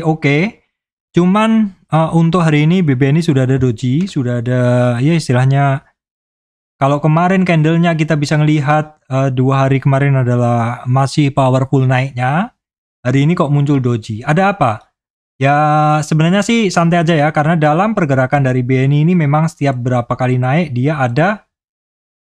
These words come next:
eh, istirahatnya seperti itu ya. Kalau dulu kita lihat di sini, ya, di bagian bawah, di sini, naik ada istirahatnya,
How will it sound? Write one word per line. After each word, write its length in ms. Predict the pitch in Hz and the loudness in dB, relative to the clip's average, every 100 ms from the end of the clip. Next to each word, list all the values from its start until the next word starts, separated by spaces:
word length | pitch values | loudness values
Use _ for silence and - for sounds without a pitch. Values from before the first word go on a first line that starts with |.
| - | -4
eh, 520 | 139 139 143 143 143 156 | 0 2 2 0 -2 -4
istirahatnya 480 | - 160 160 165 147 | -2 0 0 0 -2
seperti 320 | 135 131 127 | -2 -4 -4
itu 160 | 120 | -4
ya. 160 | 117 131 | -4 -4
Kalau 400 | 139 131 131 131 | -2 0 0 0
dulu 240 | 131 165 | 0 0
kita 240 | 147 139 135 | 0 0 0
lihat 240 | 143 127 | 0 0
di 400 | 127 127 123 123 147 | -2 -2 -4 -6 -4
sini, 480 | 160 151 151 208 269 _ _ _ _ _ _ _ - | 0 2 2 0 -4 _ _ _ _ _ _ _ -4
ya, 240 | 147 190 | -2 0
di 320 | 127 127 127 | -2 0 -2
bagian 400 | 123 131 131 131 | -2 -2 0 0
bawah, 320 | 127 127 151 156 | 2 0 0 -2
di 320 | 127 123 123 | -2 -2 0
sini, 400 | 160 151 127 107 _ _ _ _ - | 0 0 -2 -6 _ _ _ _ -4
naik 320 | 143 160 165 | -2 0 0
ada 180 | 139 135 | 0 0
istirahatnya, 600 | 127 131 127 123 - 143 | 0 -2 0 -2 0 0